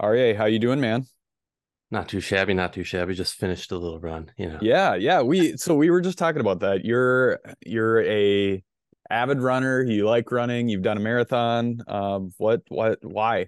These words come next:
Speaker 1: I, I guess as somebody, I've never really gotten into running. Why, why, why running?
Speaker 2: Uh, I don't have a good answer. No, I don't know. I've always just liked
Speaker 1: <laughs>
Speaker 2: it. Uh, did high school track, and it's always, I don't know. It's nice to kinda clear the mind,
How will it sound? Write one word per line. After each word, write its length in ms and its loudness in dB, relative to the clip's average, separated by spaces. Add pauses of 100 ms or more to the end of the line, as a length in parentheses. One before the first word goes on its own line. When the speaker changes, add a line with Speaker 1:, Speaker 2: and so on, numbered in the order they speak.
(160)
Speaker 1:
I, 220 0
I 140 0
guess 280 0
as 180 -2
somebody, 440 0
I've 180 -2
never 320 0
really 240 2
gotten 260 0
into 140 -4
running. 300 -2
Why, 320 -2 (200)
why, 260 -6
why 180 -8
running? 400 -8 (600)
Speaker 2:
Uh, 520 4
I 60 -4
don't 140 -2
have 120 0
a 40 -2
good 120 2
answer. 280 -2
No, 160 2
I 160 4
don't 80 0
know. 80 -2
I've 160 0
always 240 0
just 180 -2
liked 280 -2
Speaker 1:
<laughs> 20 -2
Speaker 2:
it. 200 -6
Uh, 500 -4 (180)
did 160 -6
high 160 -6
school 240 -12
track, 560 -4
and 100 -2
it's 140 -6
always, 260 -2
I 40 0
don't 120 2
know. 140 -6 (100)
It's 100 -18
nice 280 -6
to 80 -10
kinda 240 -6
clear 240 -6
the 100 -4
mind, 380 -4